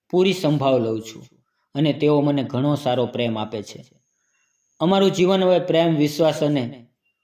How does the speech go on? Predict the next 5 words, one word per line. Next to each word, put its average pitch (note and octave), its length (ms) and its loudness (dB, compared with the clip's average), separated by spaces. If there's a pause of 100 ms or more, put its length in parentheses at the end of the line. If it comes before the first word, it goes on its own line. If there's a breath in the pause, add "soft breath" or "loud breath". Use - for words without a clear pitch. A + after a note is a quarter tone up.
(120)
ખુશીઓથી F#3 480 0
ભરાઈ B2+ 340 -2
ગયું A2 280 -4
છે. A#2 240 -18 (1400)
મિત્રો, D3+ 580 -4